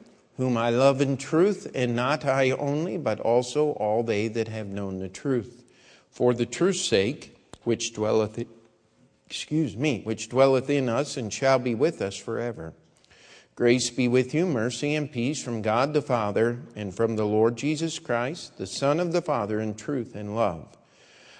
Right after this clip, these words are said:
I rejoice greatly that I found of thy children walking in truth,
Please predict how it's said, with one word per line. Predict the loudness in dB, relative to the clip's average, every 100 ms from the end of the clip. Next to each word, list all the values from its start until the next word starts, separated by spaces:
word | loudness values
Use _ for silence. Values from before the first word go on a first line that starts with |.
| -6
I | 2 6 8
rejoice | 8 6 4 6 6 2 -4
greatly | -2 2 2 0 -2
that | 0 0
I | 0 0
found | -2 0 2 2
of | 2
thy | 0 0
children | -4 -2 0 2 0 0
walking | 2 4 4 2 0
in | 0 -2
truth, | -4 -4 -4 -6